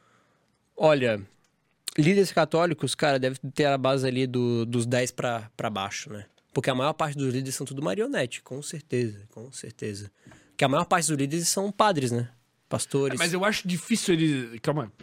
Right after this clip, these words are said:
Speaker 2: primeiro que essa pergunta é,
Speaker 1: É
Speaker 2: tem
Speaker 1: que
Speaker 2: uma
Speaker 1: ele
Speaker 2: arma-, essa pergunta tem uma armadilha, né?
Speaker 1: Tem, é que ele tá imaginando uma
Speaker 2: Sabem
Speaker 1: pirâmide.
Speaker 2: que não existe, ele tá pressupondo uma verdade de que não
Speaker 1: Isso.
Speaker 2: existe.
Speaker 1: É,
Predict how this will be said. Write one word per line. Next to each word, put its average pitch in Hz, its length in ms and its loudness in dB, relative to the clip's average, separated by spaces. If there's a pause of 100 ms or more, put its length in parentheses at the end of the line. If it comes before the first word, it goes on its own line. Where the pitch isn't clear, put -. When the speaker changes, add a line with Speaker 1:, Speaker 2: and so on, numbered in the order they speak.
(140)
Speaker 2:
primeiro 185 340 4
que - 100 0
essa 214 180 4
pergunta 175 600 4
é, 180 1000 4
Speaker 1:
É 147 40 2
Speaker 2:
tem 220 120 0
Speaker 1:
que - 60 4
Speaker 2:
uma 175 60 2
Speaker 1:
ele 180 60 2
Speaker 2:
arma-, 180 120 -2
essa 170 140 4
pergunta 196 240 0
tem 220 100 2
uma 214 60 2
armadilha, 208 540 2
né? 202 40 2
Speaker 1:
Tem, 247 200 10
é 170 80 4
que 226 100 0
ele 220 80 2
tá 220 80 4
imaginando 214 360 4
uma 220 40 8
Speaker 2:
Sabem 170 180 8
Speaker 1:
pirâmide. 226 320 6
Speaker 2:
que 247 80 4
não 220 140 4
existe, 214 340 2
ele 131 100 0
tá 143 160 0
pressupondo 175 600 -2
uma 202 140 2
verdade 190 480 2
de 202 60 4
que 233 240 6
não 175 80 4
Speaker 1:
Isso. 170 80 4
Speaker 2:
existe. 165 420 -2
Speaker 1:
É, 147 240 0